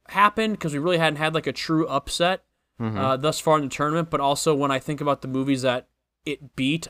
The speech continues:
Speaker 1: I'm not <laughs> happy, 'cause I'm like, "There's
Speaker 2: Yeah.
Speaker 1: no way that this should have won." But we'll get to that in a little bit.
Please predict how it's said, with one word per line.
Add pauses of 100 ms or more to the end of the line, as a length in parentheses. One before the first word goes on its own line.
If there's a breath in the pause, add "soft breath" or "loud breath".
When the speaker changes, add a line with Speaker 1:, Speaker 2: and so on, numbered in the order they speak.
Speaker 1:
I'm
not
<laughs>
happy, (240 soft breath)
'cause
I'm
like,
"There's
Speaker 2:
Yeah.
Speaker 1:
no
way
that
this
should
have
won."
But
we'll
get
to
that
in
a
little
bit.